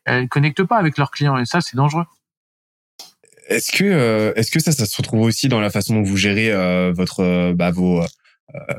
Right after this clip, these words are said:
Speaker 2: bah, vos recettes, euh, co-, comment vous dé-, sur la partie produit maintenant,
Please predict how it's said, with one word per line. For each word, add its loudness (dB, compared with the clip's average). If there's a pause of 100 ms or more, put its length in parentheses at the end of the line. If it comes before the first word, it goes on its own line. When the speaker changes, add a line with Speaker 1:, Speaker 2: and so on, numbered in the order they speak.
(100)
Speaker 2:
bah, -6
vos 0
recettes, 0
euh, 0
co-, -4
comment 0
vous 0
dé-, 0 (320)
sur 0
la 0
partie -2
produit 0
maintenant, 2